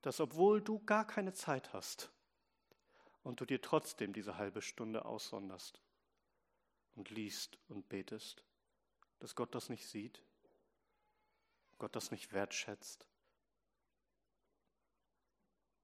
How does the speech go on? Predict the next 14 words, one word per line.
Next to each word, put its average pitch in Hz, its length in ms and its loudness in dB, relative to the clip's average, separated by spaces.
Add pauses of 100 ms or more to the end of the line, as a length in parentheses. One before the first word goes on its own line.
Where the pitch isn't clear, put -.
(440)
Eigentlich 123 260 4
würdest 127 260 8
du 127 60 2
gerne 123 260 8
dich 113 140 2
einfach 113 240 2
hinlegen 120 380 2
und 101 120 -6
schlafen, 117 420 2 (1160)
aber 117 180 2
du 113 360 0 (500)
willst - 220 -6
das - 180 -2 (100)
entbehren. 101 560 -4